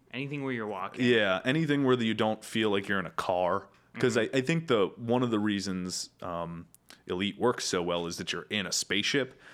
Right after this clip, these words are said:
Speaker 2: so
Speaker 1: Yeah.
Speaker 2: your immediate frame of reference is stable.
Speaker 1: Your, your body is doing what you're doing in the game, which is
Speaker 2: Yeah,
Speaker 1: sitting.
Speaker 2: which is sitting very still in a space that's moving.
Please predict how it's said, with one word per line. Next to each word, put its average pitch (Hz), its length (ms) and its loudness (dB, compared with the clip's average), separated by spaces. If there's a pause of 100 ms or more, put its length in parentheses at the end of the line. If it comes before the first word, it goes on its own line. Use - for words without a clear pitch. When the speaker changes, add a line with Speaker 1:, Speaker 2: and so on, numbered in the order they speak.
(180)
Speaker 2:
so 120 200 2
Speaker 1:
Yeah. 95 60 4
Speaker 2:
your 131 280 4
immediate 110 580 0
frame 110 300 -2
of 87 140 -4
reference 104 440 -2
is 92 180 -6
stable. 98 680 0 (420)
Speaker 1:
Your, 156 200 -6 (160)
your 160 280 -2
body 143 460 0
is 120 120 -6
doing 127 300 -4
what 110 180 -8
you're 110 80 -12
doing 113 200 -6
in 101 80 -8
the 98 80 -12
game, 101 240 -6
which 95 160 -12
is - 160 -8
Speaker 2:
Yeah, 110 120 2
Speaker 1:
sitting. 104 360 -2
Speaker 2:
which 101 220 -2
is 95 100 0
sitting 110 360 2
very 107 200 2
still 92 520 0 (200)
in 104 140 -4
a 85 40 -4
space - 380 -2
that's 82 200 -8
moving. 98 420 -2